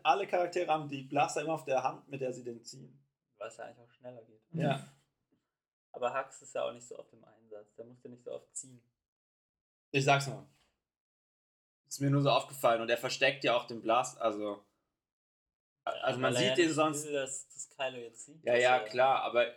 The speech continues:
Speaker 1: ich sag's nur. Es sieht halt, es, ich fand's da irgendwie komisch aus.
Speaker 2: Hm, okay. Kann man dann auch auf der D-V-D-Version anschauen.
Speaker 1: Ja, muss man mal gucken. Sieht man
Speaker 2: Bild
Speaker 1: doch irgendwelche Fäden.
Speaker 2: für Bild.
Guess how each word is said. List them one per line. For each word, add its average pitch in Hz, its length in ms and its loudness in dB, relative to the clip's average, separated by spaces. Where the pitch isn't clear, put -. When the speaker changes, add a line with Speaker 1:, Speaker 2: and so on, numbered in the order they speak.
Speaker 1:
ich 143 120 -2
sag's 143 280 2
nur. 104 200 -8
Es 139 160 -4
sieht 170 120 2
halt, 156 180 8
es, 143 120 -8
ich 147 140 -8
fand's 160 280 0
da 135 200 4
irgendwie 127 200 -4
komisch 135 340 -6
aus. 135 220 -4
Speaker 2:
Hm, 131 420 -20
okay. 131 160 -20
Kann 143 100 0
man 135 140 -4
dann 123 100 -8
auch - 80 -10
auf 120 140 -12
der - 80 -16
D-V-D-Version 113 840 -18
anschauen. - 280 -20
Speaker 1:
Ja, 135 120 2
muss 147 140 -4
man 156 100 -2
mal 139 140 0
gucken. 143 260 -8
Sieht 127 100 -10
man 127 100 -8
Speaker 2:
Bild 127 100 -6
Speaker 1:
doch 120 120 -4
irgendwelche 117 340 -8
Fäden. 120 320 -6
Speaker 2:
für 123 100 -20
Bild. 113 440 -20